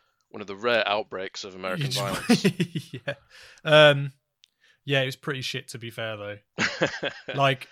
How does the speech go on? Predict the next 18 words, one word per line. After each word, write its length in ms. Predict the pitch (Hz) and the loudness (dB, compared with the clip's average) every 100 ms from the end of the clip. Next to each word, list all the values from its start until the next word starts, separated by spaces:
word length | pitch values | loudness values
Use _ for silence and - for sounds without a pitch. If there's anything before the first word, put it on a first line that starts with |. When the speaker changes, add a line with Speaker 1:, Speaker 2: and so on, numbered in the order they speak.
| - | -4
Speaker 2:
there's 200 | 156 165 | 0 4
a 60 | |
load 240 | 180 202 170 | 8 8 8
of 100 | 143 | 0
films 460 | 131 127 127 127 | -4 -4 -4 -6
in 140 | 123 123 | -6 -8
this 140 | 123 | -8
kind 220 | - 123 | -6 -6
of 80 | 113 | -6
vein. 320 | 113 113 110 | -8 -8 -10
So 120 | 107 123 | -10 -10
you've 240 | 117 107 | -10 -12
kind 240 | - 123 | -10 -10
of 100 | 113 | -10
got 180 | 104 120 | -12 -12
your 140 | 123 113 | -12 -10
Running 260 | 117 113 | -10 -8
Man, 460 | 113 110 110 110 113 | -10 -10 -10 -14 -18